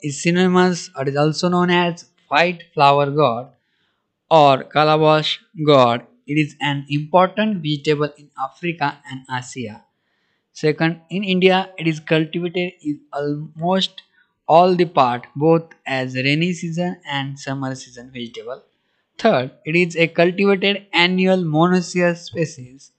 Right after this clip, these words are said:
Fourth, fruits are tender stage and used as cooked vegetable and for preparation of sweet. Then food and its uses. Bottle gourd is a vegetative, vegetable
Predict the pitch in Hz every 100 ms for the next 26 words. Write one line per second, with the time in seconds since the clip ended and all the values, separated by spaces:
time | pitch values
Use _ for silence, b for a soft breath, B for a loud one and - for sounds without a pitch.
0 | _ _ _ _ _ _ _ _ _ _
1 | _ _ 131 202 165 143 - - _ -
2 | 202 202 - - 147 147 151 165 180 180
3 | 180 180 175 170 147 139 143 147 143 139
4 | 160 175 170 - 151 139 135 - - 160
5 | 165 151 160 _ _ _ _ 143 151 165
6 | 156 160 156 139 139 135 127 123 123 147
7 | 165 165 160 151 139 156 165 - - -
8 | 175 120 - - _ _ _ _ _ _
9 | _ _ _ _ _ _ _ _ 240 151
10 | 131 131 185 196 202 151 151 151 151 -
11 | 175 180 160 226 - - _ _ _ _
12 | - 147 185 190 196 208 202 175 175 160
13 | 160 165 180 180 180 196 208 - 151 151
14 | 165 185 185 196 202